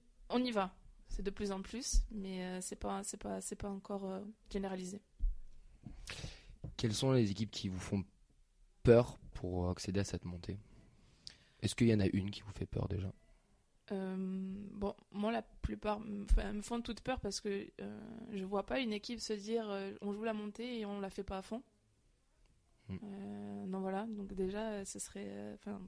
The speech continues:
Speaker 1: ce serait bizarre. Euh, le championnat qui me fait le plus peur, on va dire, ce sont les championnats du Nord, parce que déjà, on est sur, euh, un vivier plus important de joueuses là-haut,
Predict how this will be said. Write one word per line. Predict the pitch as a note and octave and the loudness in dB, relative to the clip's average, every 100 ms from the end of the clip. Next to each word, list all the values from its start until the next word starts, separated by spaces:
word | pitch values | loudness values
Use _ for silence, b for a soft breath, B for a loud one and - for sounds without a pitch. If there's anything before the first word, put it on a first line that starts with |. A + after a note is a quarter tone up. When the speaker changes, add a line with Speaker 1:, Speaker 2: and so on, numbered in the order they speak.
| G#3 | -12
Speaker 1:
ce | - - G3+ | -8 -6 -6
serait | - | -6
bizarre. | G3 G3 G#3+ B3+ B B B B B B B B - | -6 -2 -2 -4 B B B B B B B B 0
Euh, | G#3 G#3+ G#3+ G#3+ G#3+ G#3+ G#3+ | 6 6 6 4 2 2 4
le | G#3+ | 2
championnat | C4 C#4 C4+ B3+ C#4 D4+ | 2 0 -2 0 0 -2
qui | - | -4
me | A3 | -4
fait | G#3+ A#3 | -2 -4
le | |
plus | A3 A#3 - | -4 -6 -4
peur, | B3+ C#4 C4 | 0 0 0
on | |
va | G#3+ | -2
dire, | G#3 C#4 | -2 -2
ce | - | 0
sont | G#3 G#3+ G3+ G3+ | -2 -2 -2 -4
les | G3+ | -4
championnats | A#3 - A#3 C4 | -4 -4 -4 -2
du | A3 | -2
Nord, | G#3+ A#3 - - - | 0 -2 -4 -18 -2
parce | G3 G3+ | 0 0
que | - G#3+ | 0 0
déjà, | G3+ G#3+ A3+ | 2 0 0
on | B3 G#3 | -2 -2
est | |
sur, | G3 - G3 F#3+ | -2 -4 -4 -2
euh, | F#3+ F#3 G#3 - _ _ _ - - - | 0 -2 -4 -10 _ _ _ -12 -4 -2
un | G3+ | -2
vivier | G3+ G#3 A3+ | -4 -4 -4
plus | - G#3+ | -2 -2
important | G#3+ G#3+ - A3+ A3+ | 0 -2 -2 -4 -2
de | G#3 | -2
joueuses | F#3+ G3 A#3 A#3 | -2 0 -2 -2
là-haut, | G3+ G3 C#4+ | 0 0 0